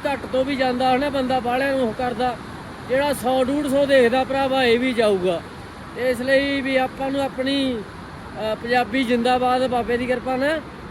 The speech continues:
ਭਾਸ਼ਾ ਕੋਈ ਨਹੀਂ ਮਾੜੀ, ਸਾਰੀਆਂ ਬਾਈ, ਸਾਰੀਆਂ ਨੂੰ ਸਤਿਕਾਰ ਦਿਓ, ਸਾਰੀਆਂ ਸਿੱਖਣੀਆਂ ਚਾਹੀਦੀਆਂ ਭਾਸ਼ਾ। ਤੇ ਪਰ ਵੀ ਆਪਾਂ ਨੂੰ ਜਿਹੜੀ ਆਉਂਦੀ ਆ ਉਸੇ ਤੇ ਹੀ ਕੰਮ ਚੱਲਣਾ ਚਾਹੀਦਾ ਹਨਾ।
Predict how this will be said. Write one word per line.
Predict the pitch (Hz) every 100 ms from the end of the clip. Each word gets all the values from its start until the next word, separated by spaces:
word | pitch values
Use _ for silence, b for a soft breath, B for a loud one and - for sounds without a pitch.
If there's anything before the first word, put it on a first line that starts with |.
| - - - -
ਭਾਸ਼ਾ | 277 262 269 285
ਕੋਈ | 277 294
ਨਹੀਂ | 302 294
ਮਾੜੀ, | 262 254 269
ਸਾਰੀਆਂ | 196 220 233 254 247
ਬਾਈ, | 254 233
ਸਾਰੀਆਂ | 214 226 254 262
ਨੂੰ | 247
ਸਤਿਕਾਰ | 226 226 240 233 220
ਦਿਓ, | 240 254 262 - - - - 214
ਸਾਰੀਆਂ | 269 311 320 262
ਸਿੱਖਣੀਆਂ | 247 - 254 269 269
ਚਾਹੀਦੀਆਂ | 254 262 269 277
ਭਾਸ਼ਾ। | 240 262 202 226 277 247 - - - - 220
ਤੇ | 220 208 196 185
ਪਰ | 214 240 247 220 - - - - - - - - -
ਵੀ | 233
ਆਪਾਂ | 233 - 254
ਨੂੰ | 277
ਜਿਹੜੀ | 254 294 285
ਆਉਂਦੀ | 269 269 277
ਆ |
ਉਸੇ | 277 254 269
ਤੇ | 269
ਹੀ | 277
ਕੰਮ | 269 262 262
ਚੱਲਣਾ | 254 247 240 226
ਚਾਹੀਦਾ | 185 208 220 220
ਹਨਾ। | 262